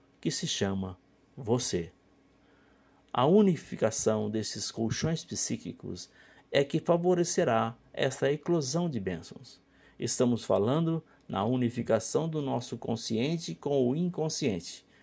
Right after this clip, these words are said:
para que o presente, de mãos dadas com o passado, trace planos gloriosos para nossas almas quanto ao futuro. Muito boa noite, muito obrigado.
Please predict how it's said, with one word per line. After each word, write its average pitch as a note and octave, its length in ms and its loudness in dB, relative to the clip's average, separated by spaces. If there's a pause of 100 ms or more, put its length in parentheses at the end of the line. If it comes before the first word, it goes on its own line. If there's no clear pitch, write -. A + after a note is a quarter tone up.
(220)
para G2 180 2
que - 100 -10
o G2+ 40 -4
presente, A#2 720 2 (240)
de - 120 -8
mãos A2+ 360 2
dadas D#3+ 460 2
com E3+ 160 -8
o E3+ 60 -6
passado, A#2 580 0 (400)
trace A2 320 -2
planos D3 460 0
gloriosos A#2 720 2
para G#2+ 200 -2
nossas A2+ 460 -4
almas G2+ 580 -6 (120)
quanto G2 220 -8
ao F#2 60 -16
futuro. F2+ 420 -10 (1500)
Muito G2 200 -10
boa F2+ 180 -2
noite, C#3 540 -2 (420)
muito A#2+ 200 -6
obrigado. A#2+ 600 -2